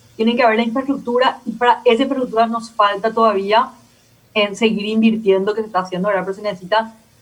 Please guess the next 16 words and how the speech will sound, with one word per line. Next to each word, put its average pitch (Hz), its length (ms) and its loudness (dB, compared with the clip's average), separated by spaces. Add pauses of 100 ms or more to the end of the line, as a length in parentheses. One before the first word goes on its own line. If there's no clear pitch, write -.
(220)
apuntalar 208 580 2
más 196 320 2
esa 190 180 -8
inversión 190 420 -4
para 196 220 0
poder 185 320 0
tener 190 300 0
esas 180 260 -10
vías 180 320 -4
de, 175 420 -2 (220)
de 190 160 -2
salida 190 600 0 (200)
de 185 80 -8
nuestra 185 260 -6
energía, 170 420 -10
¿verdad? 180 160 -16